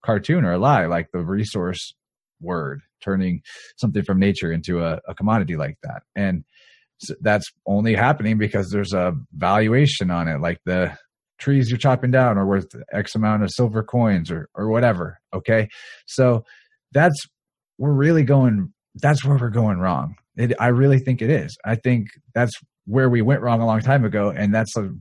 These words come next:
big part of the mind virus, is this valuation thing. And then because <laughs> this system of arbitrary valuation is always manipulated by the people who've got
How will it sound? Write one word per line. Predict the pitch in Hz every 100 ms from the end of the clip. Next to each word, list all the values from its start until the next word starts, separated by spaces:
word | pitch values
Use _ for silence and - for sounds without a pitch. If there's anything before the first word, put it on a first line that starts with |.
| _ 110
big | 110 -
part | 101 101
of |
the | 95
mind | 92 101 117 113 90
virus, | 90 87 90 92 - - _ _
is | 104 98 87
this | 98 98 - - - - _ _ _ _ _ -
valuation | 123 123 120 127 143 143 117
thing. | 104 110 113 123 127 143
And | 120 123 123
then | 127 127 117 _ _ _ _ - 101
because | 123 143 151 147 127 - _ -
<laughs> | - - - -
this | - 113 143
system | - 139 135 123
of | 120 113
arbitrary | 120 120 - 120 117
valuation | 110 113 113 113 113 - 117 107 - - - -
is | - 104 - _
always | 127 127 127 120 107
manipulated | 110 110 117 120 113 110 92
by | 107 104 101
the | 101
people | - 117 113 110
who've | 107 101
got | 107 110 -